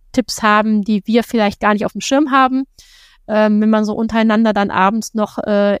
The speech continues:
im Campingstuhlkreis beieinander sitzt und, ähm, einfach miteinander redet. Und das ist einfach so mein Tipp, einfach mal dahin kommen, sich informieren. Ähm, wir haben da sogar einen, ähm, Workshop, einen Reisewerk-Workshop, sag ich mal,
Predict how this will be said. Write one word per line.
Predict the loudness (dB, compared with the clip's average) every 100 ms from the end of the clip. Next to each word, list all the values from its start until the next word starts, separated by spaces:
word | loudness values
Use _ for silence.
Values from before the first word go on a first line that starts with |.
| -4
im | -4 -6 -8 _ _ -2
Campingstuhlkreis | 0 0 -2 -2 -2 -2 -2 -2 0
beieinander | 0 2 2 2
sitzt | 0 -8 -12 -8
und, | -4 -2 -2
ähm, | -2 -2
einfach | -4 -6
miteinander | -4 -2 0 0 0 0
redet. | 0 0 -4 -6 _ _ _ _ _
Und | -4 -2
das | -4
ist | -4
einfach | -4 -4 -4
so | -4
mein | -2 -4
Tipp, | -2 -6 -4
einfach | -4 -2 -2
mal | -2 0
dahin | 0 2 0
kommen, | 2 2 2 0
sich | -4
informieren. | -6 -2 0 2 2 2 2 2 0
Ähm, | 0 0 0
wir | -2 0
haben | 0 0
da | -4
sogar | -4 0 0
einen, | 0 -2 -2 -2 -2
ähm, | -2 -4 -8 _ _ -20 -4
Workshop, | 0 2 0 -2 -2
einen | 0 -2
Reisewerk-Workshop, | 0 0 2 0 2 0 0 _ -4 -4 -2 -4 -2
sag | -2 -2
ich | -2
mal, | 0 0